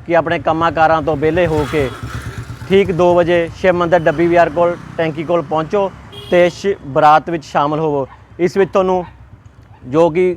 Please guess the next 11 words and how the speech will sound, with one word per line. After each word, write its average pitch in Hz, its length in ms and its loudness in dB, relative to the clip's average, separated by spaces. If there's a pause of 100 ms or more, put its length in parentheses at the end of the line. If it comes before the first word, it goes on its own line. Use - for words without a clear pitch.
ਦੇਖਣ 156 420 -2
ਯੋਗ 170 200 2
ਹੋਵੇਗਾ, 175 380 4
ਬੈਂਡ 151 480 0 (500)
ਤੇ 170 100 -2
ਝਾਕੀਆਂ 165 800 0
ਦਿੱਲੀ 156 380 -2
ਤੋਂ, 165 280 -2
ਕੁਰੂਕਸ਼ੇਤਰ 156 640 -4
ਤੋਂ 170 220 -2
ਤੇ 147 80 -4